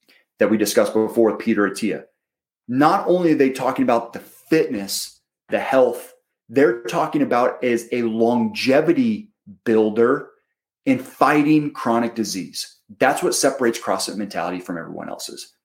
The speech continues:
That's why I really enjoy CrossFit. I'm gonna, I got a couple links here of things that I've been reading on CrossFit. I'm gonna put them below if you're interested. The majority of these podcasts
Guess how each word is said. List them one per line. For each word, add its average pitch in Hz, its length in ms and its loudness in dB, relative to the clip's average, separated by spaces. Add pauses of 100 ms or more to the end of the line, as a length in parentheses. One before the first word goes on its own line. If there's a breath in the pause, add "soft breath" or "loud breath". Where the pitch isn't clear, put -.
That's 107 220 0
why 110 120 4
I 110 40 6
really 101 300 0
enjoy 90 280 -6
CrossFit. - 540 -4 (300 loud breath)
I'm 151 120 4
gonna, 170 260 2
I 131 80 4
got 139 160 4
a 135 40 0
couple 135 240 0
links 127 280 2
here 165 220 4
of - 80 -4
things 123 180 0
that 107 100 2
I've 107 80 2
been 120 120 2
reading 117 200 2
on 101 140 -4
CrossFit. 113 380 0
I'm 113 80 2
gonna 110 100 0
put - 180 -2
them 110 140 2
below 107 240 4
if 123 80 -4
you're 107 140 2
interested. 127 520 0 (2500)
The 127 220 2
majority 180 560 2
of 220 80 -2
these 214 180 -2
podcasts 113 840 -6